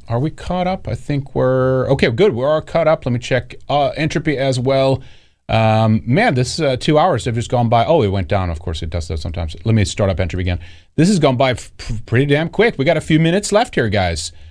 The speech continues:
Um, predictions then. Where, where do we go from here, uh, gentlemen? Ryan, let's begin with you. What, what, what happens next?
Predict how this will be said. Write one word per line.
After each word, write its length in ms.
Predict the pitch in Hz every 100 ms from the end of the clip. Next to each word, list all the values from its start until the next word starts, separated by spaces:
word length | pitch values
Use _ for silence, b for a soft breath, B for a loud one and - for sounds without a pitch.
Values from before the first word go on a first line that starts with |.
| b -
Um, 680 | 123 127 127 127 127 120 -
predictions 500 | - 180 208 208 139
then. 220 | 131 92 101
Where, 180 | 160
where 260 | 135 160 208
do 60 | 208
we 80 |
go 200 | 185 190
from 180 | 165 151
here, 260 | 143 107 -
uh, 220 | 101 98
gentlemen? 480 | 90 104 95 95 98 -
Ryan, 240 | 131 127
let's 140 | 117 -
begin 260 | 120 117
with 100 | 107
you. 140 | 98 90
What, 180 | 113
what, 200 | 117 143
what 120 | 151 165
happens 380 | 180 165 123
next? 460 | 117 80 - -